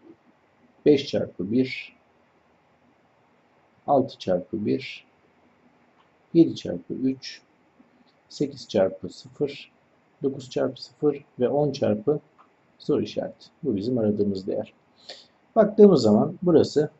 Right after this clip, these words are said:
dokuz artı altı artı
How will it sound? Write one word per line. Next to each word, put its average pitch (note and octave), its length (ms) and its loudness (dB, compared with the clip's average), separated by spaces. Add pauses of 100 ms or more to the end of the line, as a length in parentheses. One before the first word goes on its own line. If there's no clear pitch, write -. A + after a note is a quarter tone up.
(560)
dokuz G#2+ 580 0 (180)
artı C#3 600 2 (1040)
altı B2+ 560 4 (280)
artı C3 600 0